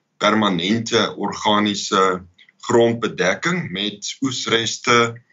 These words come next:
of, eh, dekgewasse. En dan die derde beginsel is, eh, breedweg gestel biodiversiteit. Dit beteken soveel plante of gewasse in jou rotasiestelsel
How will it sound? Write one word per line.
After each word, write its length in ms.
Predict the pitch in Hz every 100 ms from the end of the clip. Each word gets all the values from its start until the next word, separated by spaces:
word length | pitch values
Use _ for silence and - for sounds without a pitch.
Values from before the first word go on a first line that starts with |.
| _ - _ _
of, 500 | 117 117 110 - -
eh, 240 | 98 92
dekgewasse. 880 | 90 98 - 117 113 117 - 226 - _ _ - -
En 100 | 101
dan 160 | 101 101
die 120 | 101
derde 440 | 92 92 110 123
beginsel 800 | 135 117 - 123 120 117 117 104
is, 540 | 110 107 - - - _ _ _ -
eh, 140 | 98
breedweg 500 | 98 101 101 104 98
gestel 520 | 101 - 101 95 85
biodiversiteit. 880 | 76 98 98 95 90 - - 107 147
Dit 180 | 92 -
beteken 520 | - 117 107 113 104
soveel 760 | - 101 - 139 135 127 123 - _ - - _ _
plante 340 | 117 117 117
of 140 | 110 110
gewasse 600 | 104 - 92 98 117 -
in 140 | 113
jou 140 | 101
rotasiestelsel 1300 | 92 92 104 110 123 117 - 117 120 131 170 196 196